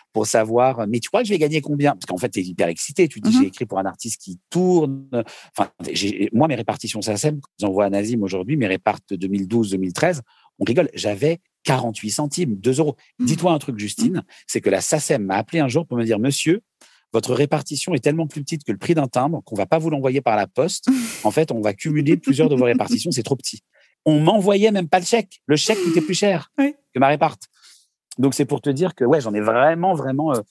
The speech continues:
Speaker 1: fait du chemin et, et ça prend du temps, mais, mais ça vaut le coup de,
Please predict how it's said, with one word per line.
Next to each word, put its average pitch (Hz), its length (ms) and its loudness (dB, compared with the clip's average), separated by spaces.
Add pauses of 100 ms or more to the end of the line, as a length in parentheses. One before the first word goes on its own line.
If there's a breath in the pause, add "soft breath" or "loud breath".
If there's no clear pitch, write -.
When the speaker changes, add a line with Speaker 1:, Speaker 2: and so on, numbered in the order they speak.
(140)
Speaker 1:
fait 170 240 0
du 135 100 -2
chemin 165 460 0
et, 120 180 0
et 107 80 -4
ça 117 160 -4
prend - 160 -4
du 143 140 -6
temps, 175 180 0
mais, 117 220 -2 (320)
mais 123 80 0
ça 156 140 0
vaut 165 100 -2
le 165 40 -2
coup 196 220 -4
de, 147 400 0